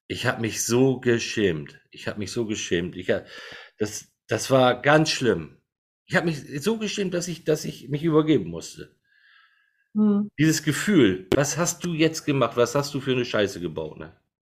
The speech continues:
Speaker 1: Also ganz furchtbar war das. Und, äh, ja, da hab ich dann für mich dann den Entschluss gefasst, äh, vielleicht doch mit dem Trinken aufzuhören, ne?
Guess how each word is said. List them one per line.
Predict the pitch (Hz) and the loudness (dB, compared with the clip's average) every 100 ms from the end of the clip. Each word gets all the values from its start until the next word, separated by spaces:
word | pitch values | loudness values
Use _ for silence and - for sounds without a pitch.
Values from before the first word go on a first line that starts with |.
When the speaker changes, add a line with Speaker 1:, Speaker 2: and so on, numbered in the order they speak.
| _ _ _ _ - - - - - _ _ _ _ _ _ _ _ _ | _ _ _ _ -20 -20 -20 -20 -20 _ _ _ _ _ _ _ _ _
Speaker 1:
Also | 101 104 104 | 0 4 6
ganz | 117 | 4
furchtbar | - 120 110 85 | 4 2 4 0
war | 78 | 0
das. | 78 76 - - _ _ _ _ _ _ _ _ _ _ _ - _ - | -4 -6 -10 -18 _ _ _ _ _ _ _ _ _ _ _ -20 _ -12
Und, | - 98 101 98 | 0 2 2 4
äh, | 101 92 90 87 - - _ _ _ - - - - - - - - - - _ | 6 6 2 -6 -12 -12 _ _ _ -20 -20 -18 -16 -14 -14 -14 -16 -16 -20 _
ja, | - 151 117 113 | 6 8 8 4
da | 131 123 | 6 6
hab | 135 | 6
ich | 123 | 2
dann | 139 127 127 | 2 4 4
für | 117 - - - 127 | 0 -4 -6 -2 0
mich | 123 | 0
dann | - 123 117 | 0 2 2
den | 107 107 | 0 2
Entschluss | 107 104 - 120 - | 0 0 0 0 -2
gefasst, | 107 113 107 - - | -4 0 0 0 -6
äh, | 113 98 95 92 | 0 4 4 2
vielleicht | 92 104 98 - | -4 0 0 0
doch | 101 | -2
mit | 104 | 0
dem | 95 | -2
Trinken | 98 107 92 | -2 -2 0
aufzuhören, | 90 90 - 85 78 73 | -2 -4 -6 -8 -6 -6
ne? | 76 98 | -8 -10